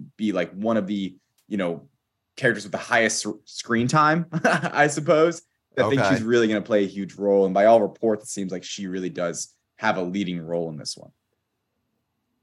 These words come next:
Speaker 2: Interesting, interesting. Yeah, I, uh, I, it, the way they're advertising the Wasp or putting it in these, in these posters is sort of like, do you remember when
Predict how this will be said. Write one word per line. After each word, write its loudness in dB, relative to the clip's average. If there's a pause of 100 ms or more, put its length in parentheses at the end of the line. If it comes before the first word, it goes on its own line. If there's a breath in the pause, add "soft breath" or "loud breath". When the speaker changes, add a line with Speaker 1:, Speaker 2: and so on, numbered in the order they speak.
(120)
Speaker 2:
Interesting, -8
interesting. -6
Yeah, 2
I, 2
uh, 6 (140)
I, -14 (220)
it, -4 (400 soft breath)
the 6
way 4
they're 4
advertising 2
the 2
Wasp 2
or 2
putting -2
it 2
in -4
these, -8
in -10
these -8
posters -2 (500 soft breath)
is 2
sort 4
of -2
like, 0 (140)
do -6
you 0
remember 2
when 2